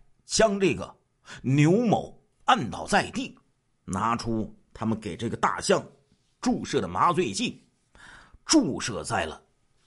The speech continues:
牛某的身上，然后向牛某的家属索要赎金一百五十万元。这个牛老师啊，虽然年纪挺大了，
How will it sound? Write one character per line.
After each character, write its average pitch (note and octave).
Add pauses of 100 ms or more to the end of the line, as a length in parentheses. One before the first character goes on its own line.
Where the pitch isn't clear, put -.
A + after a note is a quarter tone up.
(260)
牛 G#2
某 B2
的 -
身 G#2
上， - (920)
然 G#2
后 B2
向 F2+
牛 A#2
某 D#3
的 -
家 C3+
属 - (300)
索 C3+
要 G3
赎 B2+
金 D3 (300)
一 D3+
百 G2
五 D#2+
十 G2+
万 F#2+
元。 C2+ (1800)
这 G#2+
个 F2+
牛 A#2
老 C3
师 -
啊， - (200)
虽 C#3
然 F#2
年 G#2+
纪 A#2+
挺 -
大 G2
了， -